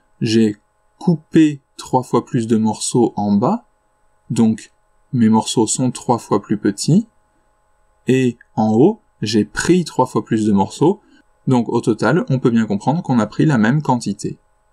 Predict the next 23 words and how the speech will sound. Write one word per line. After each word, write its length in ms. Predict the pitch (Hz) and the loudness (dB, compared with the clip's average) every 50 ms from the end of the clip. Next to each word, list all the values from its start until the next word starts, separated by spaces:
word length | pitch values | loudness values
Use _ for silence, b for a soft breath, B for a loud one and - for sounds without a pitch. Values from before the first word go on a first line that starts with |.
| _ _ _ _ _ _ | _ _ _ _ _ _
Si 200 | - - - 165 | -12 -4 0 2
vous 180 | 160 175 170 160 | 2 4 4 4
avez 160 | 156 147 147 | 4 2 2
compris 320 | 147 156 135 - - 120 | 2 0 -2 0 -2 -6
ça, 200 | - - 165 196 | -4 -2 0 0
je 120 | 196 165 156 | 2 2 2
vous 160 | 143 147 139 | 4 2 0
propose 540 | - - 139 127 - 147 165 185 190 175 - | 0 0 -2 0 2 2 0 2 0 -2 -4
de 160 | 135 120 143 | -2 -2 -2
passer 400 | 139 - 147 143 - - 113 - - | 0 0 -2 -4 0 0 -2 -2 0
à 140 | 151 175 185 | -2 -2 0
une 80 | 175 | 0
application. 720 | 160 139 - - 113 101 117 98 101 - - - 165 208 226 - _ _ _ _ _ _ _ _ _ _ _ _ _ _ _ - | -2 -2 -2 -2 -2 0 0 -2 -2 -4 -4 -4 -4 -4 -4 -8 _ _ _ _ _ _ _ _ _ _ _ _ _ _ _ -16
Tout 100 | - 185 | -8 -4
simplement 560 | - - 165 147 - 151 151 143 139 131 - | -2 0 0 0 2 2 2 2 2 0 0
indiquez 520 | 151 156 160 156 156 156 151 - 160 143 | 0 0 2 2 0 -2 0 0 0 0
si 200 | 135 - - 165 | 0 0 -2 2
les 120 | 156 156 151 | 2 2 2
fractions 360 | - - 143 139 - 135 123 | 2 -4 -6 -4 -2 -2 -2
sont 200 | - - 160 160 | 0 0 -2 0
égales 360 | - 160 147 139 131 127 120 | 2 2 2 4 2 2 4
ou 100 | 117 113 | 4 4
non, 240 | 110 113 127 190 240 | 6 6 4 4 2